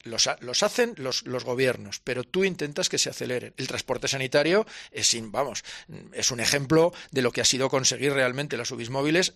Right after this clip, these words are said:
el helicóptero, los vuelos nocturnos, las helisuperficies. Ojo, los ponen quien gobierna. Nosotros lo que hacemos son reivindicarlas, reclamarlas y que se aceleren todo lo posible. La radioterapia, las habitaciones individuales, eh, la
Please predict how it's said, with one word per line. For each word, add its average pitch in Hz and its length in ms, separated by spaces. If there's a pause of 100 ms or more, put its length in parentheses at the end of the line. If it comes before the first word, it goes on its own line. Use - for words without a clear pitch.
(100)
el 113 140
helicóptero, 160 680 (120)
los 156 220
vuelos 143 280
nocturnos, 147 460
las 151 200
helisuperficies. 143 760 (240)
Ojo, 160 400
los 107 200
ponen 240 360
quien 123 240
gobierna. 110 520 (220)
Nosotros 147 420
lo 135 80
que 120 60
hacemos 127 260
son 233 280
reivindicarlas, 131 760
reclamarlas 151 580
y 139 60
que - 280
se - 200
aceleren 156 440
todo 143 180
lo 151 120
posible. 117 380 (280)
La 160 140
radioterapia, 131 680
las 120 200
habitaciones 127 440
individuales, 123 640 (460)
eh, 131 340
la 135 200